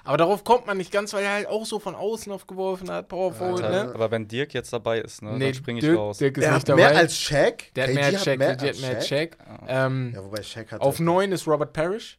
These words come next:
Speaker 1: Ich glaub, das wär zu schwer
Speaker 2: Ah,
Speaker 1: geworden,
Speaker 2: okay,
Speaker 1: ne?
Speaker 2: Boston.
Speaker 1: Auf acht Karl Malone, auf sieben Tim Duncan, auf sechs Alvin Hayes, ne?
Speaker 2: Ah,
Speaker 1: Auch,
Speaker 2: ja, okay.
Speaker 1: ja, von früher, früher.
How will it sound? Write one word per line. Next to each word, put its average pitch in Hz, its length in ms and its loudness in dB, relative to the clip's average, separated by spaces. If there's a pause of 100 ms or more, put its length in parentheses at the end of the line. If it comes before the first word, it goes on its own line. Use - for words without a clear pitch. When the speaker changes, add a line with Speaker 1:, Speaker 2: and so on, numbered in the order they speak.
(140)
Speaker 1:
Ich - 80 -20
glaub, 127 180 -10
das 120 160 -8
wär 117 80 -8
zu 107 140 -10
schwer 110 240 0
Speaker 2:
Ah, 113 60 0
Speaker 1:
geworden, 151 340 2
Speaker 2:
okay, 147 160 0 (280)
Speaker 1:
ne? 101 60 -10
Speaker 2:
Boston. 107 240 -6
Speaker 1:
Auf 127 160 -4
acht 156 300 0
Karl 143 180 0
Malone, 170 460 0
auf 127 100 -8
sieben 151 300 -6
Tim 135 180 -6
Duncan, 175 340 -4
auf 117 200 -12
sechs 170 480 -4
Alvin 123 360 -4
Hayes, 147 520 -8 (240)
ne? 107 320 -8
Speaker 2:
Ah, 104 40 -14
Speaker 1:
Auch, 127 120 -2 (260)
Speaker 2:
ja, 92 140 -16
okay. - 200 -20
Speaker 1:
ja, 104 200 -8
von 113 160 -8
früher, 139 480 0
früher. 151 360 -2